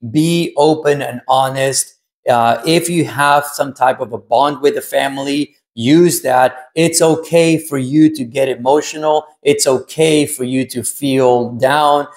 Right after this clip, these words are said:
sad. It's okay if you wanna cry with the family. It, you have to get a feel for that and how much of that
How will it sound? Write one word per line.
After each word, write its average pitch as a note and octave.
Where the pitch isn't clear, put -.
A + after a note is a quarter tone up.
sad. D3
It's C#3
okay D#3
if D3
you C#3+
wanna D3+
cry C#3+
with D3+
the -
family. D#3
It, D#3+
you D#3+
have F3+
to F#3
get D#3
a C#3
feel F3+
for B2
that B2
and B2
how D#3
much D#3
of B2
that B2+